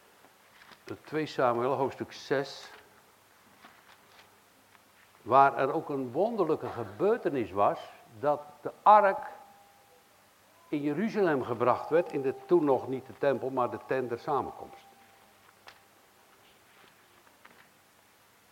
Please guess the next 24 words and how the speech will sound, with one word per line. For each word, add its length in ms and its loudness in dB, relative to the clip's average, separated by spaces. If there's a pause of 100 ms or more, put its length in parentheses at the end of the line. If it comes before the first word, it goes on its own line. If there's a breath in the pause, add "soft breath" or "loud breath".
(140)
En, 220 -4
en 120 -2
dan 120 0
moet 140 -8
u 40 -6
op 120 -6
de 80 -6
volgorde 480 -2
letten 240 -2
wa-, 160 -2
wat 200 0
daar 200 0
gebeurde. 540 -4
Dat, 200 -6
dat 180 -6
is 160 -10
niet 160 -10
onbelangrijk. 600 -6 (1600 loud breath)
Ik 60 -20
zal 100 -8
het 120 -14
even 240 -4
voor 200 -8
u 80 -10